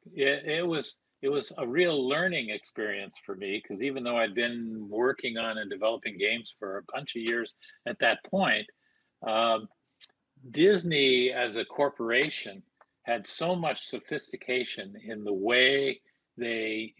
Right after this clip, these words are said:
utilize their properties. Um,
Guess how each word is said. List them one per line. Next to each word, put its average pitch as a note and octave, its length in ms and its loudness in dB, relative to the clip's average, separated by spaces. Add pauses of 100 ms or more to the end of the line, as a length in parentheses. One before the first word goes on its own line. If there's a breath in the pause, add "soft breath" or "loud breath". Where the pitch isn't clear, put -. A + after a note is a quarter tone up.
(200)
utilize C3 800 2
their G#2+ 260 -6
properties. D3+ 920 -2 (580)
Um, A2 460 -2